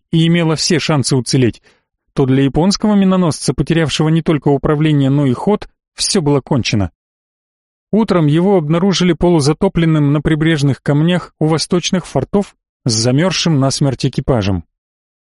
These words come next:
Из двух оставшихся миноносцев только номер двадцать три и флагман первого отряда смог удачно поразить намеченную цель и впоследствии сбежать, перелетев на скорости стальные тросы боновых заграждений, что связывали между собой заякоренные деревянные плоты.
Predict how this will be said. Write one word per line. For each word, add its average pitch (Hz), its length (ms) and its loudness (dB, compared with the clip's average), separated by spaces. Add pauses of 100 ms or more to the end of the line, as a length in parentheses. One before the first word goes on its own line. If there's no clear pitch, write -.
(240)
Из 123 220 2
двух 202 280 0
оставшихся 175 600 -2
миноносцев 165 640 0
только 165 280 0
номер 170 300 2
двадцать 151 480 0
три 185 320 0 (180)
и 139 100 2
флагман 151 540 0
первого 139 480 2
отряда 147 360 0
смог 156 300 -2
удачно 151 380 0
поразить 147 400 0
намеченную 139 640 0
цель 190 320 0 (200)
и 175 60 2
впоследствии 170 800 -2
сбежать, 147 500 0
перелетев 151 540 0
на 143 100 2
скорости 175 440 -2
стальные 160 440 0
тросы 160 380 -2
боновых 147 400 0
заграждений, 143 720 0 (220)
что - 240 -2
связывали 170 560 0
между 160 280 0
собой 160 300 2
заякоренные 156 720 2
деревянные 147 560 2
плоты. 143 480 0